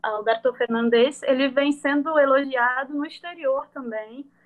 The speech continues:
A Argentina foi um do, o único país latino-americano que constou num relatório do International Trade Union Confederation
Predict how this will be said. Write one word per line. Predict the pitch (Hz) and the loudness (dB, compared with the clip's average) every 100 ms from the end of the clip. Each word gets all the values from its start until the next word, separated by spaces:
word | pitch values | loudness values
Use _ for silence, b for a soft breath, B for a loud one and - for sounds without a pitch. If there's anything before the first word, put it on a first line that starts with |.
| b b b | b b b
A | 240 | -2
Argentina | 254 262 285 294 - | -2 -8 -8 -8 -4
foi | 277 | -6
um | 285 285 | -6 -8
do, | 294 262 | -8 -10
o | - | -4
único | 277 392 392 | -4 -2 -4
país | 381 294 269 320 | -2 0 -2 -2
latino-americano | 311 - 311 311 302 285 285 262 269 254 240 | -4 -4 -4 -4 -4 -6 -10 -12 -12 -16 -16
que | 269 | -16
constou | 262 262 262 - - 254 269 247 | -12 -12 -12 -6 2 6 6 2
num | 240 247 | -4 -2
relatório | 262 240 240 262 277 | 0 0 0 -4 -2
do | 262 | -4
International | 262 247 247 254 277 254 | -4 -6 -4 -6 -4 -6
Trade | 247 247 233 240 | -4 -4 -4 -6
Union | 247 247 | -6 -10
Confederation | 240 240 233 247 226 220 240 - 277 | -10 -14 -8 -4 -4 -2 -4 -4 -10